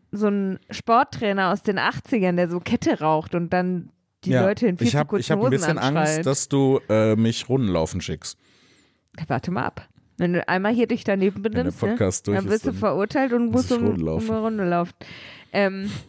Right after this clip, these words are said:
Speaker 2: <laughs> Eine Runde
Speaker 1: so kann
Speaker 2: um
Speaker 1: ich
Speaker 2: unseren Schreibtisch.
Speaker 1: <laughs> So kann ich durch Bochum laufen, aber Gnade mich Gott, wenn ich so durch Sprockhövel gehen würde.
Speaker 2: Ja,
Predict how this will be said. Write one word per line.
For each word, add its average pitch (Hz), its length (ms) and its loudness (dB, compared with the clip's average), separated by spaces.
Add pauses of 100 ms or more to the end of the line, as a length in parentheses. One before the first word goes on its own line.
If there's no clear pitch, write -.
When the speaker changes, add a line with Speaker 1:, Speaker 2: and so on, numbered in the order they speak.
(100)
Speaker 2:
<laughs> - 300 -18
Eine 90 160 -8
Runde 104 160 2
Speaker 1:
so 95 80 0
kann - 140 0
Speaker 2:
um - 80 0
Speaker 1:
ich 101 40 2
Speaker 2:
unseren 101 240 0
Schreibtisch. - 460 -2 (260)
Speaker 1:
<laughs> 294 140 4 (1300)
So 240 140 2
kann 294 200 -2
ich 330 160 -4
durch 226 180 2
Bochum 254 380 0
laufen, 170 500 0 (520)
aber 160 400 -2 (540)
Gnade 233 440 2
mich 208 200 -2
Gott, 202 400 0
wenn 190 160 0
ich 185 120 -2
so 208 100 4
durch 175 220 0
Sprockhövel 196 1040 -2
gehen 127 400 -2
würde. 127 480 0
Speaker 2:
Ja, 76 200 0